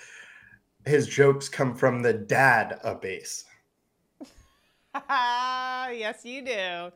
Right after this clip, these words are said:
Speaker 2: You gotta get that
Speaker 1: And it's
Speaker 2: dad
Speaker 1: very,
Speaker 2: joke game
Speaker 1: it's
Speaker 2: on point.
Speaker 1: super,
Speaker 2: I like it.
Speaker 1: super Ted Lasso then.
Speaker 2: Yes. Oh, for sure.
Speaker 1: Yeah.
Speaker 2: Um, t-, so we got some great props for you today. We will get to it.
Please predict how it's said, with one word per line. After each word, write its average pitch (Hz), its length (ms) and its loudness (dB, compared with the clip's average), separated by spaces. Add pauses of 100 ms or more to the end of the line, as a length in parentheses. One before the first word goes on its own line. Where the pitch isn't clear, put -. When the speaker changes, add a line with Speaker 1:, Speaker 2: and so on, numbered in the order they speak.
(320)
Speaker 2:
You 185 60 -14
gotta 208 220 -2
get 208 140 -8
that - 100 0
Speaker 1:
And 143 80 4
it's - 120 2
Speaker 2:
dad - 80 -2
Speaker 1:
very, 165 340 10
Speaker 2:
joke - 40 4
game 156 80 2
Speaker 1:
it's 151 160 -4
Speaker 2:
on 190 80 -12
point. 196 220 -4
Speaker 1:
super, 160 100 2
Speaker 2:
I 175 80 -4
like 160 280 -8
it. 139 160 -16 (680)
Speaker 1:
super 196 360 4
Ted 131 240 2
Lasso 104 500 2
then. 101 340 -4 (680)
Speaker 2:
Yes. 185 400 -10 (220)
Oh, 190 180 -6 (120)
for 196 200 -10
sure. 165 560 -12 (880)
Speaker 1:
Yeah. 185 480 -4
Speaker 2:
Um, 175 120 -16
t-, - 140 -12 (260)
so 233 540 -2
we 233 100 -12
got 262 140 0
some 277 100 -8
great 254 220 -2
props 220 260 -2
for 214 180 -8
you 208 80 -6
today. 196 520 -4
We 226 180 -8
will 233 100 -6
get 220 240 -4
to 208 140 -6
it. 196 160 -6